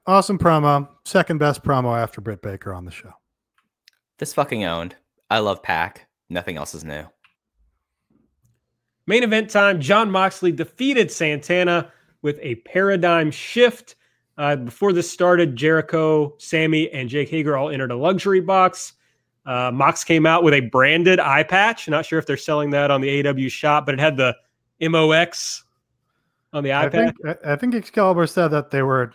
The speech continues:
Speaker 1: adding, maybe he was, maybe that was a joke, but he did talk about there being eye patches on the shop.
Speaker 3: Uh, he had one that was branded for sure. Uh, post-match, Ortiz immediately attacked. Inner Circle came in.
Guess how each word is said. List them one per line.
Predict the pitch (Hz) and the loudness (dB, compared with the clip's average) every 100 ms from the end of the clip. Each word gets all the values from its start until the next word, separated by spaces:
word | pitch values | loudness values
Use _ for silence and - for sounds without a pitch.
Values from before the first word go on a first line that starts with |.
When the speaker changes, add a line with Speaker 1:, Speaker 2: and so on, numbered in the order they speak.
| - | -2
Speaker 1:
adding, | 135 135 120 117 - _ _ _ - | 0 0 -2 -6 -12 _ _ _ -6
maybe | 143 196 233 | 2 4 4
he | 214 | 4
was, | 170 | 2
maybe | 151 190 208 | 0 0 2
that | 185 | 2
was | 147 | 0
a | 123 | -2
joke, | 135 120 101 - - | -2 -2 -4 -14 -2
but | 135 131 | -2 0
he | 143 | 0
did | 170 180 | 2 2
talk | 180 160 151 | 2 2 2
about | 139 127 | 0 0
there | 127 120 | 0 -2
being | 123 117 | -4 -4
eye | 120 | -4
patches | 110 113 107 113 | -4 -8 -8 -10
on | 98 | -10
the | |
shop. | - 87 82 - _ _ _ _ _ _ _ _ | -12 -16 -16 -20 _ _ _ _ _ _ _ _
Speaker 3:
Uh, | 101 | -10
he | 135 160 | -2 2
had | 170 175 | 4 4
one | 180 185 | 4 2
that | 170 | 2
was | 151 | 0
branded | - 151 139 110 | 0 0 2 -2
for | 104 151 160 | -6 -2 -2
sure. | - - 131 92 - _ _ _ _ _ _ _ _ _ | -2 -2 -4 -4 -12 _ _ _ _ _ _ _ _ _
Uh, | 147 135 | -8 -6
post-match, | 135 - 196 214 190 196 190 - - - _ _ _ | -6 -2 0 0 0 0 0 -2 -12 -20 _ _ _
Ortiz | 147 143 180 156 | -6 -2 0 0
immediately | 147 175 175 151 165 160 156 143 _ - | 2 2 2 2 -2 0 -2 -4 _ -18
attacked. | 123 - 196 190 - | -10 0 4 4 2
Inner | 147 | -2
Circle | - 180 170 | -2 -4 -4
came | - 170 160 | -2 -2 0
in. | 160 160 156 | 0 0 -2